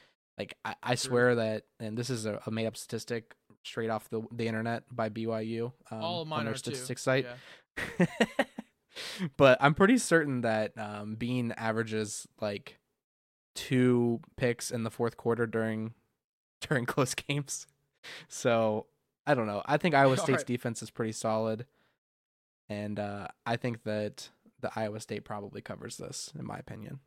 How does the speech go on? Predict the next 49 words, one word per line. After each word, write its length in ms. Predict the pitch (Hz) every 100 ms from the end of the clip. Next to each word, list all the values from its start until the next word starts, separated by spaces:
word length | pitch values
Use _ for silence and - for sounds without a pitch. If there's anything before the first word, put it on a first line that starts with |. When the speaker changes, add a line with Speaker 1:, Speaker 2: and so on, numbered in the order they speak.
| -
Speaker 1:
But 220 | 214 117 190
Speaker 2:
Yeah, 180 | 196 190
m-, 140 | 196 _
Speaker 1:
I 100 | 117
do, 180 | 123 135
Speaker 2:
maybe, 200 | 285 254
Speaker 1:
I 120 | 139
do 160 | 143 151
Speaker 2:
maybe 120 | 127
don't 120 | 120
Speaker 1:
think 140 | 107 -
Speaker 2:
send 200 | 135 123
a 40 |
Speaker 1:
if 60 | 113
Speaker 2:
text. 320 | 127 117 117
Speaker 1:
Can-, 300 | 131 127 - _ - _ _ -
Speaker 2:
Maybe 180 | 175 123
don't. 120 | 120
Speaker 1:
yeah, 140 | 107 107 107
I, 340 | 101 - -
I'm 100 | 120
not, 140 | 117 127
I'm, 180 | 143 147
I'm 160 | 185
probably 280 | 208 170 135
not 200 | 113 113
calling 300 | 135 127 131
Vegas 300 | 131 135 139
on 60 | 143
this 140 | 147 156
one, 160 | 156
but, 260 | 127 110 - _ _ _ _ _ _ _ _
Speaker 2:
I 240 | - - 202
Speaker 1:
um, 40 |
Speaker 2:
told 200 | 226 381 294
you 80 |
don't 160 | 247 247
Speaker 1:
you 60 | -
know. 100 | 220
Speaker 2:
call. 240 | 226 165 - -
I 120 | 165
told 240 | 185 214
you 60 | 196
don't 180 | 214 208
call. 340 | 226 170 143
It's 160 | 160 160
not 160 | 156
that 160 | 185 165
good. 240 | 127 117